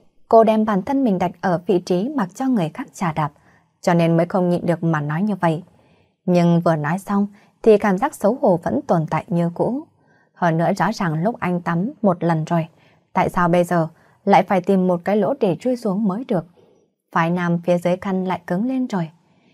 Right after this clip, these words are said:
Đều là tại thái độ của anh, có thể tùy ý muốn làm gì thì làm của cô. Nếu như em không muốn anh hiểu lầm, cũng không cần nói những lời như vậy. Chẳng lẽ em hy vọng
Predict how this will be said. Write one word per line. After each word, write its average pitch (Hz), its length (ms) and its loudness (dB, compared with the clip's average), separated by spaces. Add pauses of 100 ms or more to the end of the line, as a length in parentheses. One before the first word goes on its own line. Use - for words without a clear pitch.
(140)
Đều 180 160 4
là 156 120 0
tại - 260 -2
thái 165 180 -2
độ 233 180 2
của - 140 -10
anh, 190 220 -4 (300)
có 196 100 2
thể 202 160 4
tùy 165 180 0
ý 170 180 2
muốn 190 220 2
làm 254 220 -2
gì 170 320 -2
thì 180 140 0
làm 160 280 -2
của - 240 -4
cô. 196 240 -4 (1120)
Nếu 185 160 4
như 170 300 4
em 170 120 0
không 165 180 2
muốn 165 120 0
anh 175 180 0
hiểu 170 120 -2
lầm, 151 140 -2 (600)
cũng 170 120 6
không 185 160 2
cần 156 180 0
nói 151 140 -2
những 180 140 0
lời 185 120 0
như 165 140 -4
vậy. 165 200 -8 (540)
Chẳng 160 160 0
lẽ 156 40 0
em 170 120 4
hy 170 100 2
vọng 170 200 -2